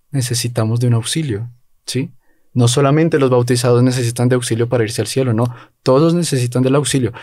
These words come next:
Si la persona lo va a, va a dejarse ayudar o no va a dejarse ayudar, es otra cosa. Pero que el auxilio lo necesitamos,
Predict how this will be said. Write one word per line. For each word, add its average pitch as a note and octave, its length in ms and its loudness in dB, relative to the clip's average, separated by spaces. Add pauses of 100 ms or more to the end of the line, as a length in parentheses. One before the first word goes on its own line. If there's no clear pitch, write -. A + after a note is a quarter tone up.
(280)
Si - 180 0
la C3 120 4
persona C#3+ 420 4
lo D#3+ 160 4
va C3 260 4 (320)
a, B2 180 0
va B2 220 0
a B2+ 40 4
dejarse C3+ 400 2
ayudar B2+ 480 2
o C3 100 -2
no B2 160 2
va B2 80 4
a - 20 2
dejarse B2 280 0
ayudar, C3+ 260 2
es E3+ 160 0
otra C3 200 0
cosa. B2+ 380 -4 (800)
Pero B2 200 2
que B2+ 100 0
el A#2 60 4
auxilio A#2+ 300 0
lo B2+ 140 4
necesitamos, C#3 800 -2